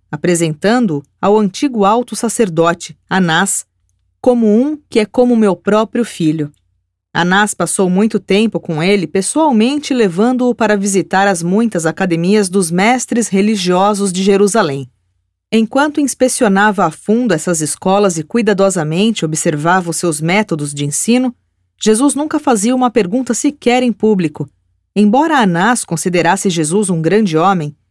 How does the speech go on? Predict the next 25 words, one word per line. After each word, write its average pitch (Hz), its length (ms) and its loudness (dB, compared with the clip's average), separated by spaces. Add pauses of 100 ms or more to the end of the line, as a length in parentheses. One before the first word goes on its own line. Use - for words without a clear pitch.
(200)
estava 220 300 -2
indeciso 233 640 0
quanto 190 340 0
a 185 80 2
que 254 160 -6
conselho 247 560 0
dar-lhe. 151 480 0 (280)
Ele 262 160 2
reconhecia 277 720 0
a 233 60 0
tolice 214 580 0
que 226 100 -6
seria 196 360 2
sugerir 226 560 0
a 180 60 2
Jesus 160 540 -4
entrar 220 480 0
para 180 200 -2
qualquer 247 520 0
das 254 200 0
escolas 208 520 0
de 190 120 -2
Jerusalém 196 600 2
como 214 280 2
estudante. 190 760 0